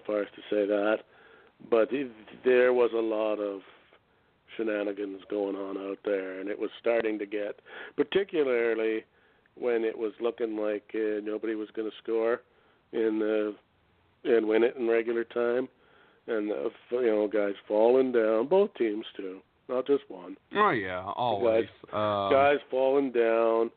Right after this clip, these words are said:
Speaker 1: um, the ref coming out for free kicks and making their marks, and the guys refusing to, uh, get behind the, the five-yard line or wherever their ref had told them they had to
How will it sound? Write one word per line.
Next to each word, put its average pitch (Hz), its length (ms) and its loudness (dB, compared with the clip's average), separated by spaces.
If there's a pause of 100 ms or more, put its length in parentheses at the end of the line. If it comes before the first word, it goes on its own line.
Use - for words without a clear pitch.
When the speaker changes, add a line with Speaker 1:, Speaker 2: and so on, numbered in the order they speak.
(380)
Speaker 1:
um, 113 300 0
the 113 100 0
ref 120 200 2 (100)
coming 120 240 0
out 117 200 2
for 123 120 -4 (100)
free 120 220 2
kicks 113 400 -2
and 113 240 0 (460)
making 117 400 2
their 113 180 2
marks, 107 560 -4
and 113 100 -6
the 117 80 2
guys 113 320 0
refusing 123 800 0 (640)
to, 117 400 2
uh, 110 140 -2
get 120 180 2
behind 113 540 0
the, 113 280 4 (460)
the 123 140 -6
five-yard 110 600 0
line 104 520 -2
or 104 340 -2 (280)
wherever 117 280 4
their 110 120 2
ref 113 200 2
had 107 120 -12
told 107 240 -2
them 107 80 -4
they 107 120 -2
had 107 160 -2
to 104 60 -8